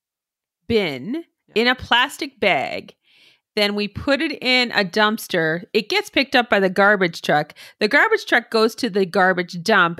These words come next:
Speaker 1: and
Speaker 2: Is
Speaker 1: dumps it.
Speaker 2: 'Cause the goal of garbage is to keep it hidden.
Speaker 1: Right.
Speaker 2: Right? We
Speaker 1: So
Speaker 2: hide it in our homes, then we
Speaker 1: we
Speaker 2: hide it
Speaker 1: hide
Speaker 2: out,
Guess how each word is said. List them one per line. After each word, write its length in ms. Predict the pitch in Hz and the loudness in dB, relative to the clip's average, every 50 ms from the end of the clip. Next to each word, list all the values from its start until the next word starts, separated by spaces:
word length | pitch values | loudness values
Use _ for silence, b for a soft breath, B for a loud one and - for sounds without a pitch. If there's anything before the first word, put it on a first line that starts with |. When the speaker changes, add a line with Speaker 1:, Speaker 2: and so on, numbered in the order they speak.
| - - | -6 -4
Speaker 1:
and 80 | 202 | -4
Speaker 2:
Is 120 | 202 165 151 | -4 -2 0
Speaker 1:
dumps 340 | 202 185 175 190 - - - | 0 0 0 -2 -4 -8 -8
it. 360 | 117 - - - - - - - | -8 -8 -8 -12 -18 -20 -14 -10
Speaker 2:
'Cause 180 | 202 208 190 | -8 -8 -6
the 100 | 185 214 | -6 -6
goal 460 | 185 165 143 - 190 185 208 233 247 226 | -6 -6 -4 -2 0 2 2 2 2 0
of 220 | 160 165 - _ _ | -2 -6 -8 _ _
garbage 500 | 170 151 151 165 208 214 247 262 - - | -6 -6 -6 -4 -6 -6 -8 -8 -10 -12
is 160 | - 147 - | -12 -12 -12
to 100 | - 170 | -14 -16
keep 300 | 165 - - 214 214 - | -16 -10 -10 -8 -8 -8
it 60 | - | -10
hidden. 400 | - - 185 175 - 151 135 - _ _ _ _ _ _ - _ _ _ _ | -8 -8 -8 -8 -8 -14 -16 -16 _ _ _ _ _ _ -20 _ _ _ _
Speaker 1:
Right. 400 | 247 277 302 220 139 - - - B B B B | -6 -4 -4 -4 -4 -6 -12 -20 B B B B
Speaker 2:
Right? 120 | - 196 196 | -4 -2 -2
We 100 | 190 190 | 0 2
Speaker 1:
So 100 | - 285 | 2 2
Speaker 2:
hide 160 | 277 262 240 | 2 2 2
it 80 | 240 226 | -2 -2
in 80 | 208 233 | 0 2
our 120 | 233 233 | 2 2
homes, 540 | 208 214 190 196 202 202 190 190 190 196 - | 4 2 2 2 0 -2 -6 -6 -8 -8 -6
then 100 | - 254 | -2 2
we 120 | 302 381 392 | 4 4 4
Speaker 1:
we 20 | |
Speaker 2:
hide 220 | - 175 185 - | 4 2 2 4
it 160 | - - 285 214 | 4 4 4 4
Speaker 1:
hide 180 | 214 233 - | 2 2 0
Speaker 2:
out, 60 | - | -2